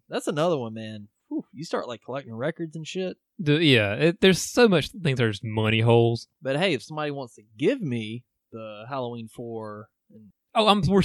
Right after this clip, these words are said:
Speaker 2: I'm certainly open to that.
Speaker 1: Oh,
Speaker 2: If
Speaker 1: yeah.
Speaker 2: people giving me things,
Speaker 1: Yeah,
Speaker 2: sure.
Speaker 1: g-
Speaker 2: I'll write you a thank you letter and everything. I'll mail it to you. People don't mail
Speaker 1: Yeah.
Speaker 2: letters anymore like they used to.
Speaker 1: Yeah, that's true.
Speaker 2: I'll, exactly. I'll, I'll mail you a letter.
Speaker 1: I used to have the Into the Wild soundtrack. That's a good one.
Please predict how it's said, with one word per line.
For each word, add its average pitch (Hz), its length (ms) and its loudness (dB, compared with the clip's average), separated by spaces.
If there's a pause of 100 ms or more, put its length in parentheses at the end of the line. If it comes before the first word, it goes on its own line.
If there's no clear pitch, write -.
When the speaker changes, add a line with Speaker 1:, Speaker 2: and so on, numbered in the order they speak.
Speaker 2:
I'm 190 140 2
certainly 254 320 2
open 156 320 6
to 107 160 -6
that. 113 280 4
Speaker 1:
Oh, 359 120 2
Speaker 2:
If 254 60 0
Speaker 1:
yeah. 254 240 8
Speaker 2:
people 120 60 -4
giving 160 300 4
me 110 120 -6
things, 107 380 -6
Speaker 1:
Yeah, 247 260 4
Speaker 2:
sure. 113 100 -4
Speaker 1:
g- - 100 -10 (640)
Speaker 2:
I'll 147 100 6
write 180 220 6
you 160 80 6
a 135 40 4
thank 196 280 2
you 233 80 -2
letter 233 220 4
and 175 80 2
everything. 196 380 0
I'll 113 120 -2
mail 143 260 4
it - 100 -6
to 190 100 2
you. 202 200 -2
People 339 200 0
don't 302 100 -4
mail 247 140 4
Speaker 1:
Yeah. 220 80 6
Speaker 2:
letters 220 260 6
anymore 120 280 2
like 123 120 0
they 127 80 2
used 127 220 0
to. 117 240 2
Speaker 1:
Yeah, 226 160 -8
that's 226 120 -8
true. 196 260 -8 (560)
Speaker 2:
I'll, 143 360 0 (260)
exactly. 131 460 0
I'll, 127 220 4 (100)
I'll 139 160 0
mail 160 260 4
you 170 140 4
a - 20 4
letter. 117 340 2 (100)
Speaker 1:
I 135 100 -2
used - 120 -6
to 233 80 -2
have 180 140 -2
the 127 100 -6
Into 151 220 -6
the 127 80 -4
Wild 139 320 -4
soundtrack. 104 480 -12 (100)
That's 123 160 -18
a 143 40 -16
good 98 180 -14
one. 104 120 -14